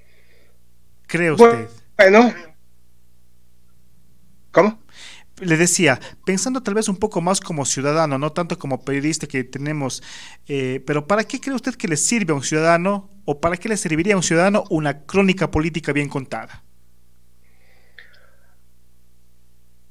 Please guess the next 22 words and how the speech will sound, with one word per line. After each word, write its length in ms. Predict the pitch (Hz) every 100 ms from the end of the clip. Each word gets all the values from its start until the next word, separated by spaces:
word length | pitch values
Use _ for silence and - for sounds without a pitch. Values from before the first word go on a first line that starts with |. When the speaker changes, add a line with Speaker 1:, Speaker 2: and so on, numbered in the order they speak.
| - - - - - -
Speaker 2:
Yo 180 | 156 214
creo 240 | 196 226 226
que 280 | 196 175
en, 340 | 160 160 160 147 127 123 147 -
en, 340 | 135 120 123
en 80 | 123
general 500 | - 123 131 165 170
el, 140 | 139
el 300 | 131 123 123
periodismo 540 | 110 120 131 170 185 139
y 40 |
la 140 | 113 -
crónica 760 | 127 139 139 120 107 104 101
también, 300 | - 107 143
por 140 | 156 127
supuesto, 560 | - - 143 - 151
sirven 360 | - 139 135 135
para 460 | 127 113 110 110
que 180 | 110 117
el 120 | 107
ciudadano, 960 | 101 - 107 107 113 131 131 123 113 -
o, 500 | 113 107 101 98 101